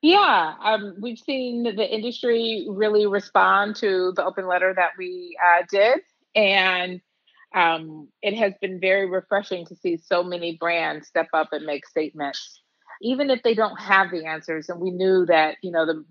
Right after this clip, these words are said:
the brands don't have the answers. We're not looking for them to have answers to this issue,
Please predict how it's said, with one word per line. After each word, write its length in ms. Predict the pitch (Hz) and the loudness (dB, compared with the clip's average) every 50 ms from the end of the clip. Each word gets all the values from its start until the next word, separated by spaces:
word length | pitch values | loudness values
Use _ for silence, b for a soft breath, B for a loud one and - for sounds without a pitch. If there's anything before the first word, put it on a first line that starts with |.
| _ _ _ | _ _ _
the 80 | - 190 | -6 -4
brands 380 | 165 196 202 202 190 190 185 - | 0 2 2 2 2 0 -2 -2
don't 200 | 202 196 202 208 | -2 -2 -2 -2
have 140 | 208 180 151 | -6 -6 -4
the 120 | 170 156 | -4 -6
answers. 280 | 165 160 156 - 165 165 - | -6 -8 -6 -8 -8 -6 -6
We're 80 | 175 | -8
not 140 | 165 - 175 | -8 -6 -4
looking 300 | 175 175 175 - 170 165 _ - | -4 -6 -6 -8 -14 -14 _ -4
for 240 | 175 180 190 190 | 2 4 4 4
them 200 | 170 170 156 156 - - | 4 2 -2 -4 -6 -8
to 80 | 156 151 | -8 -2
have 280 | - 170 170 180 185 170 | 2 4 6 6 4 4
answers 680 | 170 165 165 165 165 - - 156 151 156 151 - - - | 0 -4 -4 -4 -6 -6 -4 -4 -4 -4 -6 -8 -12 -10
to 240 | - - 233 226 214 | -4 -2 0 0 2
this 260 | 185 175 160 151 - | 2 2 2 2 2
issue, 540 | - 170 165 165 - - 185 190 214 240 254 | -2 -2 -2 0 0 2 4 6 6 4 2